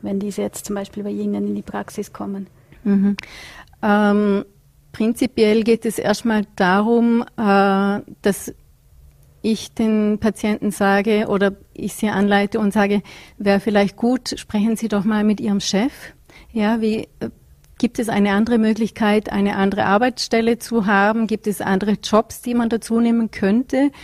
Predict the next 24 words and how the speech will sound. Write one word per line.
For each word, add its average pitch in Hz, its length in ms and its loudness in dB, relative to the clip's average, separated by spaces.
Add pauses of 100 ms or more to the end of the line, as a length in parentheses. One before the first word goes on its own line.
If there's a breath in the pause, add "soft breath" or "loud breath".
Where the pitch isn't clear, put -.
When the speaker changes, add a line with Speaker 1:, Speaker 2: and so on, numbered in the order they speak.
(300 loud breath)
Speaker 2:
Das - 200 -6
heißt, 202 440 0
gibt 220 200 -2
es 220 120 0
hier 214 320 0
eine 190 360 0
Ausbaumöglichkeit 233 1120 0
oder 190 140 0
eine 180 180 0
Umstrukturierungsmöglichkeit? 226 1700 0 (500 loud breath)
Manchmal 214 520 2
haben 202 180 4
sie 233 140 -4
das 196 240 -2
schon 196 160 2
gemacht 180 460 0
und 190 140 0
auch 202 200 0
schon 196 200 0
versucht 233 800 0
und 196 440 -2
trotzdem 208 400 0
passiert 226 540 0
nichts. - 480 -4